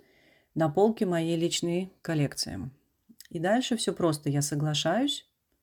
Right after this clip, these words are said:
поправляю, там, пробуем, видоизменяем что-то, обсуждаем, приходим к консенсусу. Или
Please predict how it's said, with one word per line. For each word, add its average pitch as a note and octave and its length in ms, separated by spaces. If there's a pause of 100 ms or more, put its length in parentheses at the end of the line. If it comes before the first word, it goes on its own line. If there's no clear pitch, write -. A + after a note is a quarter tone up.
(520)
поправляю, E3+ 720
там, D3 240
пробуем, F3+ 420
видоизменяем D3+ 640
что-то, E3+ 320
обсуждаем, D#3 600
приходим D3+ 440
к D3 40
консенсусу. B2+ 800 (120)
Или E3+ 460